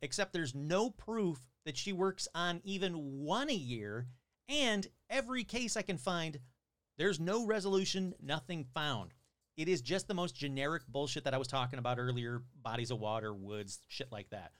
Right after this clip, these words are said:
Now, this craptastic person, Carol Fate, also says that you can pray away H I V,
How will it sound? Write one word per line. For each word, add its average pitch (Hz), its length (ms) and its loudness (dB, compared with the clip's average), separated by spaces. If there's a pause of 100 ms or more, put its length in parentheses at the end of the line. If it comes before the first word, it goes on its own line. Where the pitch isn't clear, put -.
(500)
Now, 135 120 4
this 214 300 4 (380)
craptastic 127 720 0
person, 117 480 -4 (180)
Carol 123 480 2 (480)
Fate, 127 320 -4 (580)
also 233 380 6
says 131 340 4
that 139 80 -2
you 165 100 0
can 127 180 0
pray 180 300 0
away 147 360 0
H 143 220 -2
I 127 160 2
V, 127 380 -2